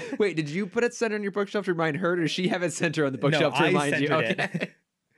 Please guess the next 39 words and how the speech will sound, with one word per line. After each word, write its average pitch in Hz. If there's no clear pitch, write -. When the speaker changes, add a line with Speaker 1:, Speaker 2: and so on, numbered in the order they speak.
Speaker 1:
It 143
is 147
this 143
horrible 160
book 123
from 135
the 120
early 120
two 127
thousands 104
about 104
how 110
to 113
Speaker 2:
<laughs> -
Speaker 1:
talk 110
to 123
women. 101
Speaker 2:
Yeah. 117
Speaker 1:
And 131
it's 123
so 165
horrible 151
and -
outdated. 110
And 151
it's 147
pr-, -
it 170
can't 165
be 160
more 131
than, 117
like, 107
forty-five 104
pages. 113
Speaker 2:
Yeah. 98
Speaker 1:
It's 110
so 143
sh-, -